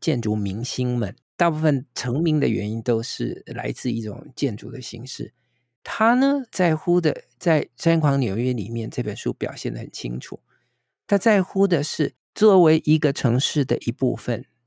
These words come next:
的所谓的建筑，应该跟这个城市有什么关系。所以在《真狂纽约》里面，我们看到他在研究纽约的丰富的文化状态里，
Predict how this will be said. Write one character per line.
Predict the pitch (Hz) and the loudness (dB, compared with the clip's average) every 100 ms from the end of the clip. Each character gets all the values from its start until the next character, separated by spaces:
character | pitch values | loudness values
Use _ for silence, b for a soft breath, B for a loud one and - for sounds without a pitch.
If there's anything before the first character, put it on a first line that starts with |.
| - | -6
的 | 117 | -6
所 | - 113 | -2 -2
谓 | 120 120 | -2 -6
的 | 110 | -8
建 | - - 123 123 | -8 -4 -4 -4
筑， | - - _ _ _ _ _ _ | -14 -20 _ _ _ _ _ _
应 | 208 208 | 0 2
该 | 196 185 | 2 2
跟 | 185 185 | 2 2
这 | 175 | 2
个 | 156 | 0
城 | 127 - 110 | 0 -4 -6
市 | - 127 | -4 -4
有 | - | -4
什 | - - | -12 -12
么 | 120 - | -12 -8
关 | 110 120 | -6 -4
系。 | 127 - - - | -8 -10 -16 -2
所 | 220 | 2
以 | 190 | 4
在 | 202 170 | 4 4
《真 | 190 | 2
狂 | 185 151 147 | 2 2 2
纽 | 107 | 0
约》 | 104 120 | -2 -4
里 | 101 | -6
面， | 92 107 - _ _ _ | -6 -8 -8 _ _ _
我 | - | -8
们 | 127 143 | -4 -4
看 | 160 160 | 0 2
到 | 156 147 139 - _ | 4 4 2 -2 _
他 | - 156 156 160 - _ _ | -4 0 2 0 -2 _ _
在 | - 151 131 - _ _ | 0 2 2 -2 _ _
研 | 127 135 160 | 0 2 4
究 | 175 147 | 4 4
纽 | 135 131 120 113 | 2 2 2 2
约 | 160 175 180 | 6 6 6
的 | 160 | 2
丰 | 135 - 175 175 165 | -2 0 2 2 0
富 | - 175 123 | 2 4 4
的 | - 120 110 _ | 2 0 0 _
文 | 113 131 | -2 -2
化 | 165 185 151 | 2 2 2
状 | - 151 123 | 2 0 0
态 | 143 147 120 | -2 -2 0
里， | 110 101 | -2 -8